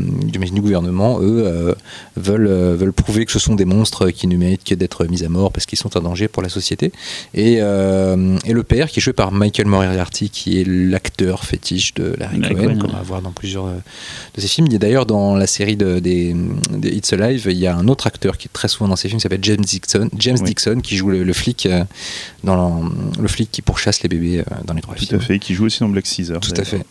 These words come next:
Speaker 3: qui jouait, euh, irlandais.
Speaker 1: Voilà. Et, euh, et donc, euh, il y a ce procès, et pendant le procès, le père, euh, Michael, joué par, euh, Michael Moriarty, arrive à émouvoir le juge, euh, qui décide qu'il faut, euh,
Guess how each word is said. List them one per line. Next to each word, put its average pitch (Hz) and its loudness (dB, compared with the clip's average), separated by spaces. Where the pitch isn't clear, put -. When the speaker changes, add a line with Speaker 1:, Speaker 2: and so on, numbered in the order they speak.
Speaker 3:
qui - -8
jouait, 95 2
euh, 85 4
irlandais. 101 4
Speaker 1:
Voilà. 92 0
Et, 113 2
euh, 104 2
et 107 2
donc, 139 2
euh, 85 2
il 123 -4
y 123 4
a 139 2
ce - 0
procès, 127 0
et 113 0
pendant 139 2
le 143 2
procès, 127 2
le 107 2
père, 113 2
euh, 90 4
Michael, 90 2
joué 101 0
par, 98 4
euh, 92 4
Michael 92 0
Moriarty, 98 2
arrive 120 2
à 90 2
émouvoir 127 4
le 104 4
juge, 92 0
euh, 95 4
qui 107 0
décide 113 0
qu'il 107 2
faut, 104 2
euh, 87 2